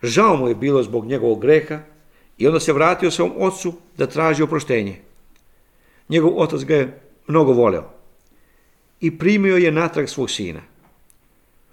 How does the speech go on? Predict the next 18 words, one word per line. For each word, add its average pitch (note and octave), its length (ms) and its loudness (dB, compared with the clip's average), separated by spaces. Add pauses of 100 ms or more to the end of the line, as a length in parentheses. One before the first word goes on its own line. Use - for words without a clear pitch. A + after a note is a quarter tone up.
(100)
Ova D3 240 2
priča D#3 280 0
nam C#3+ 140 -2
govori C#3+ 380 4 (1400)
o C3 100 0
tome, D3 440 0 (240)
ako A#2+ 260 -4
mi D3 200 0
pogrešimo, D3 840 -2 (1040)
moramo E3+ 400 4 (140)
istinski A#3+ 520 -2
žaliti G3+ 520 -2
zbog C3+ 320 -2
toga B2 460 0 (280)
i E3+ 160 4
ostaviti D#3+ 680 0
naš G2+ 200 -6
greh. D2 240 -14